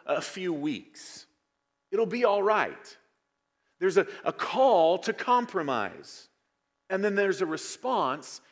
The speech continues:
of faithful obedience. There's a response of faithful obedience from Daniel and from Shadrach, Meshach, and Abednego. Uh, there's not this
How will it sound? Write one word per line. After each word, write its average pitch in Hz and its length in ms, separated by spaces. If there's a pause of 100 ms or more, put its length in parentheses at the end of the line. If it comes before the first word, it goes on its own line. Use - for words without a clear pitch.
(200)
of 160 140
faithful 220 600
obedience. 131 880 (1120)
There's 175 160
a 208 40
response 214 520
of 156 140 (160)
faithful 208 520
obedience 165 600
from 127 180
Daniel 127 580
and 107 100
from 127 200 (180)
Shadrach, 151 640
Meshach, 147 560
and 123 80
Abednego. 110 720 (220)
Uh, 156 120
there's 202 200
not 240 220
this 262 220